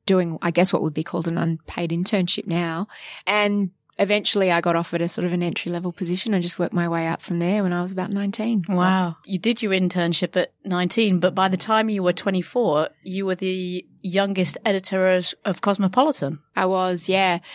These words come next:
Speaker 1: So got to the point where I knew that my next job was gonna be based on the experience that I had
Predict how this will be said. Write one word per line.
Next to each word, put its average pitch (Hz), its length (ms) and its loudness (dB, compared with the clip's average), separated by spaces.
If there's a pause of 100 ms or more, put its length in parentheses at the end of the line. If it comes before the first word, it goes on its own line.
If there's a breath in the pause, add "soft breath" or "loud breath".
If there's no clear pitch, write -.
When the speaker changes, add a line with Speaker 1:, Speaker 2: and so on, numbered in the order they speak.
(140 loud breath)
Speaker 1:
So 220 580 2 (100)
got - 220 0
to 330 100 -2
the 262 100 2
point 220 340 0
where 208 220 4
I 196 100 2
knew 196 320 2
that 196 160 0
my 190 100 2
next 185 300 0
job 185 180 2
was 175 100 -2
gonna 175 160 0
be 170 120 0
based 165 360 0
on 170 160 0
the 160 100 -2
experience 170 680 -2
that 175 100 -2
I 170 80 0
had 160 480 -2